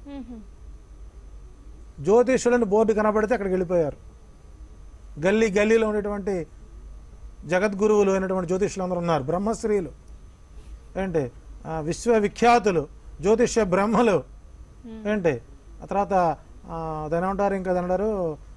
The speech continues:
Speaker 2: అబ్దుల్ కలాం అవార్డు గ్రహీతలు, ఎక్సలెన్స్, అందరినీ కలిశారండి వీళ్ళు. అందరికీ చూసి, "నెక్స్ట్ ఇయర్ పెళ్ళి, నెక్స్ట్ ఇయర్ పెళ్ళి, నెక్స్ట్ ఇయర్ పెళ్ళి" అని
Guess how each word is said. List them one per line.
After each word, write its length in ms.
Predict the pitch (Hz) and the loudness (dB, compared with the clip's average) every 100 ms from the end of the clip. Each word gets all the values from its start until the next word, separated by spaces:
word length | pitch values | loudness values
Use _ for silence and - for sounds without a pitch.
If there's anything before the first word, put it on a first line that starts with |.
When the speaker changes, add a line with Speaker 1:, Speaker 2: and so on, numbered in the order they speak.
| - - | -12 -4
Speaker 2:
అబ్దుల్ 320 | 185 208 262 | 0 2 2
కలాం 340 | 233 226 233 | 4 4 4
అవార్డు 320 | 202 226 247 240 | 4 6 6 6
గ్రహీతలు, 560 | 233 214 220 196 139 - - - - - - - - - - | 4 4 2 2 0 -4 -20 -20 -20 -20 -20 -20 -20 -18 -4
ఎక్సలెన్స్, 580 | 190 - 269 254 214 - - - - - - - - | -4 2 4 4 0 -10 -20 -20 -20 -20 -20 -20 -10
అందరినీ 280 | 196 240 240 | -2 0 2
కలిశారండి 480 | 220 190 196 170 151 | 2 2 2 0 -4
వీళ్ళు. 180 | 131 123 - - - - - - - - - - - - - - - | -8 -14 -20 -20 -20 -20 -20 -20 -20 -20 -20 -20 -20 -20 -20 -16 -4
అందరికీ 400 | 202 285 294 277 | 0 2 2 2
చూసి, 440 | 262 247 233 254 - - - | 2 2 2 2 -2 -14 -2
"నెక్స్ట్ 240 | 269 - | 0 2
ఇయర్ 220 | 302 285 | 0 0
పెళ్ళి, 220 | 294 285 302 | 0 0 2
నెక్స్ట్ 240 | 339 - | 0 0
ఇయర్ 200 | 311 269 | -2 0
పెళ్ళి, 180 | 311 311 | 0 2
నెక్స్ట్ 220 | 339 - | 0 0
ఇయర్ 200 | 339 254 | -2 0
పెళ్ళి" 200 | 277 262 | 2 2
అని 120 | 269 | 2